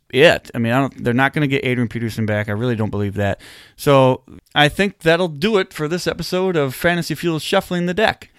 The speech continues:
And, of course, I wanna remind everybody to, uh, check us out on Facebook, and you can check us out on the Facebook page of,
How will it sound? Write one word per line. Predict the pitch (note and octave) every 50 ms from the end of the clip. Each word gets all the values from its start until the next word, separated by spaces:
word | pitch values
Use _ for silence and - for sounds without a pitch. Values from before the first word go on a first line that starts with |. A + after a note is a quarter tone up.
| - - - - -
And, | - - F3 E3+ F3 F3 E3+ E3 D#3+
of | D3 -
course, | - - A3+ G#3+ -
I | G3 F3+
wanna | F3 F3 E3+ E3+
remind | D#3+ D#3 D#3 D#3 D#3 D#3+ D3+ D3
everybody | C#3 C#3 C#3 C3 C3 B2+ B2+ C3 C3 B2+
to, | B2 - - C3+ B2+ B2 A#2 A#2 A2+ G#2 - _ - - - - - _ _ _ _ _ -
uh, | - A#2+ A2+ G#2+ G#2+ G#2+ G#2+
check | - - - F3 - -
us | F#3 C#3+ - -
out | C3+ B2+ C3 B2+ B2+ - _ -
on | B2+ B2 A#2 A#2 A2+ A2 G#2+ G#2+ G#2 G2+ G#2+ _ _ _
Facebook, | - - D#3 D#3+ D3 - - - D3 C#3+ C3+ - - - - - -
and | B2+ B2 A#2 A2+ A2+ A2+ A2+ A2+ A2+ A2+ A2 A2 A2 G#2+
you | A#2
can | - A#2+ A2
check | - - A#2+ - B2
us | - -
out | B2 A2+ A2+ A2
on | A2 G#2+ G#2+
the | G#2+ G#2+
Facebook | G2+ - C3 C3+ B2+ - - A#2 -
page | - B2 A#2 A2+ A2 A2 G#2+ A#2+
of, | A#2 G#2+ G2+ A2